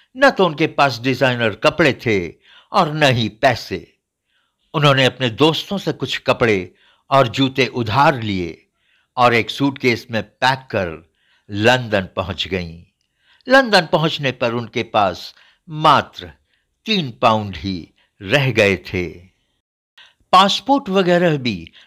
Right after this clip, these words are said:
आनन फानन में बनवाया गया था। आयोजकों ने मुझे नया बाथिंग सूट और जूते चप्पल दिलवाए थे, क्योंकि दोस्तों से लाए गए जूते और चप्पल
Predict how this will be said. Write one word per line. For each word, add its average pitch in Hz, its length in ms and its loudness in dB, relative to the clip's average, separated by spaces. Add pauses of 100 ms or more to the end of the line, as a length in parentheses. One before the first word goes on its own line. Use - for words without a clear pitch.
(160)
आनन 196 340 2
फानन 190 380 2
में 135 220 -2
बनवाया 104 460 4
गया 92 280 0
था। 82 240 -12 (800)
आयोजकों 127 640 2
ने 110 140 -2
मुझे 92 380 -8 (480)
नया 175 280 0
बाथिंग 143 420 0
सूट - 520 -10 (500)
और 123 320 4
जूते 113 420 -4
चप्पल 139 420 -6
दिलवाए 101 560 2
थे, 85 240 -14 (880)
क्योंकि 240 280 2
दोस्तों 202 440 2
से - 160 -2
लाए 143 260 4
गए 123 180 2
जूते 120 340 -4
और 113 180 2
चप्पल 95 560 -6